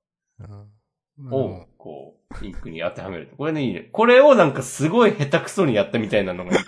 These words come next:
Speaker 2: ぱいあるんですよ。<laughs> なんか、そういうイメージあります。
Speaker 1: あー。わかりました。
Speaker 2: そう。俺ね、インク、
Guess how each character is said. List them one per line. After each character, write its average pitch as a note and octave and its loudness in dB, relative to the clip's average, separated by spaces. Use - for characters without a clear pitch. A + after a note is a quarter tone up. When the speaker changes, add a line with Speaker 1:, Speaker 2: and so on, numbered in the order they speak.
Speaker 2:
ぱ F3 4
い - 4
あ D#3+ 0
る - 6
ん - 4
で - 2
す - 0
よ。 - -8
<laughs> - -20
な G2 -8
ん - -6
か、 D2+ -6
そ G#2+ -6
う G#2+ 0
い A2 0
う - -2
イ A2+ -2
メ A2+ -2
ー - -2
ジ F2 -10
あ E2 -8
り E2 -14
ま D2 -16
す。 - -20
Speaker 1:
あ - -18
ー。 - -20
わ - -20
か G2 -6
り G2+ -2
ま G#2 -4
し F#2+ -10
た。 F2+ -12
Speaker 2:
そ - -20
う。 G#2+ -12
俺 A2+ -6
ね、 A#2+ -4
イ A2+ -4
ン C#3 -6
ク、 D3 -8